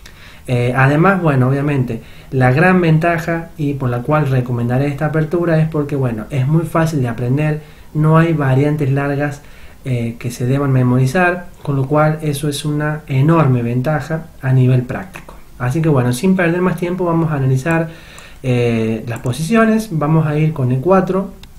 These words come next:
C cinco que caracteriza la siciliana, y ahora la jugada característica de, eh, el ataque Grand Prix es la jugada caballo C tres. ¿Cuál es la idea? Bueno, no voy a jugar el caballo todavía a F tres porque quiero jugar primero F cuatro, ¿verdad?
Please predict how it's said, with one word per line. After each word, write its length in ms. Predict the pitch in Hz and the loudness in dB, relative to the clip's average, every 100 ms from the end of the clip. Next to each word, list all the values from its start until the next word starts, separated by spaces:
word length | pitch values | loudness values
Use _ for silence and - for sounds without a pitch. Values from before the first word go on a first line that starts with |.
| - - - - - - - | -20 -20 -20 -20 -20 -20 -14
C 200 | - 131 | -6 -2
cinco 420 | 185 185 160 135 | 0 2 0 0
que 240 | 123 123 | -2 -2
caracteriza 480 | 123 120 127 135 151 | -2 -4 -2 -4 -4
la 40 | |
siciliana, 540 | 139 165 208 214 220 220 | -4 -4 -2 2 2 2
y 100 | 214 | 2
ahora 440 | 190 185 190 202 - - - | 4 4 4 2 -6 -20 -8
la 120 | 156 139 | -4 -2
jugada 560 | 156 160 175 175 170 - - - | 0 2 2 0 -4 -12 -20 -10
característica 800 | - 156 143 160 175 185 165 165 | 0 2 2 0 0 -2 -2 0
de, 380 | 151 151 156 160 - | 0 0 -2 -4 -6
eh, 300 | 127 123 120 | -4 -2 -2
el 60 | 120 | -2
ataque 320 | 131 170 165 | 0 0 0
Grand 260 | 160 175 165 | 0 0 0
Prix 240 | 190 190 | 0 0
es 80 | 160 | -2
la 80 | 135 | -2
jugada 260 | 151 151 | 0 0
caballo 320 | 139 123 127 | 0 2 2
C 140 | 123 120 | 0 -6
tres. 400 | - - - - - - - | -10 -14 -16 -20 -20 -20 -8
¿Cuál 140 | - 208 | -2 0
es 80 | 202 | 2
la 100 | 185 | 2
idea? 300 | 185 196 175 | 2 2 2
Bueno, 440 | 151 123 110 131 - - - | 2 0 -2 -6 -12 -10 0
no 140 | 202 | 4
voy 160 | 214 170 | 4 4
a 80 | 160 | 2
jugar 180 | 160 | 2
el 80 | 156 | 2
caballo 400 | 143 143 151 143 135 | 0 2 2 0 -4
todavía 520 | 135 131 131 160 156 | 0 2 4 4 4
a 60 | |
F 180 | 151 160 | 2 0
tres 260 | 160 190 196 | -2 -2 -2
porque 240 | 180 156 | -4 -4
quiero 220 | 135 165 | -2 -2
jugar 300 | 160 156 156 | -2 -2 -2
primero 320 | 147 131 139 139 | -2 -2 0 0
F 260 | 131 113 | -2 -4
cuatro, 400 | 156 156 127 104 | 0 0 0 -6
¿verdad? 360 | 101 107 120 | -10 -6 -6